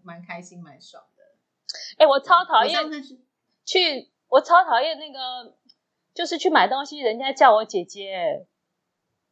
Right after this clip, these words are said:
Speaker 2: 然后我，
Speaker 1: 啊？
Speaker 2: 我，我姐姐跟我说，
Speaker 1: 姐姐很客气了吧？
Speaker 2: “你本来就是姐姐，你有什么问题？”我说，“他哪个眼睛看到我是姐姐？”<laughs>
Speaker 1: 那你是什么？
Speaker 2: 那，那上次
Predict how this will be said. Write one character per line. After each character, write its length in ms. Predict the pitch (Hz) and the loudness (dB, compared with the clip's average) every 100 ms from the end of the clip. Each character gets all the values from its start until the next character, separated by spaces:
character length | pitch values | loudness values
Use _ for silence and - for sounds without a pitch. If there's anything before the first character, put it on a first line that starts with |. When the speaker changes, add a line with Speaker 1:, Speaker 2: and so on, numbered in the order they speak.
| _ | _
Speaker 2:
然 120 | 294 320 | 4 8
后 140 | - | 10
我， 80 | 311 | 8
Speaker 1:
啊？ 160 | 349 | 6
Speaker 2:
我， 400 | 403 - 311 - | -2 -4 -2 2
我 40 | 349 | 2
姐 160 | 294 277 | 2 -2
姐 140 | 370 | -2
跟 100 | 262 | 0
我 20 | |
说， 120 | - - | 2 4
Speaker 1:
姐 60 | |
姐 60 | 370 | 2
很 40 | |
客 40 | 403 | 0
气 60 | |
了 100 | 277 | -2
吧？ 400 | 226 226 196 175 - | -2 0 -2 -6 2
Speaker 2:
“你 80 | 466 - | 4 6
本 140 | 359 | 4
来 160 | 339 359 | 4 -6
就 60 | 539 | -6
是 200 | 508 494 | -12 -14
姐 180 | 349 320 | -14 -10
姐， 160 | 403 | -10
你 100 | 415 | -6
有 100 | 415 403 | -6 -4
什 60 | |
么 180 | 285 311 | 2 6
问 200 | 392 311 | 6 4
题？” 120 | 277 | -4
我 120 | 262 294 | -10 -10
说 220 | 370 392 _ | -10 -12 _
，“他 140 | - 370 | 0 2
哪 200 | 247 240 | 2 -2
个 80 | 220 | -6
眼 180 | 190 | -8
睛 160 | 196 277 | -12 -6
看 180 | 277 247 | 0 4
到 160 | 247 | 6
我 100 | 180 | 6
是 140 | 180 208 | 2 -10
姐 220 | 180 147 | -12 -12
姐？” 300 | - 165 - _ _ _ _ _ | -10 -10 -12 _ _ _ _ _
<laughs> 1000 | - - 269 - 480 - _ _ _ _ | -6 -6 -4 2 0 0 _ _ _ _
Speaker 1:
那 100 | 247 | -10
你 140 | 214 196 | -8 0
是 80 | |
什 20 | 311 | 6
么？ 60 | |
Speaker 2:
那， 220 | 359 339 | 6 8
那 40 | 403 | 6
上 180 | 392 | 4
次 80 | 381 | 2